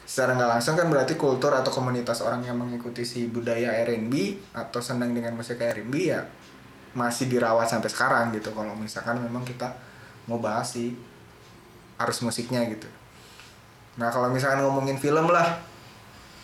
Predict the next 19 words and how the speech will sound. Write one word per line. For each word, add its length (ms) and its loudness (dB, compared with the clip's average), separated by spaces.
eh, 280 -4
atau 160 -6
naon, 320 2
nah, 120 0
ya 80 2
tadi 240 6
sih 160 4
yang, 160 8
yang 200 6
keresahan, 520 6
yang 80 4
maksud 320 4
orang 160 4
keresahan 400 0
di 80 2
sini 240 0
tuh 160 2
ngelihat, 720 4
eh, 400 2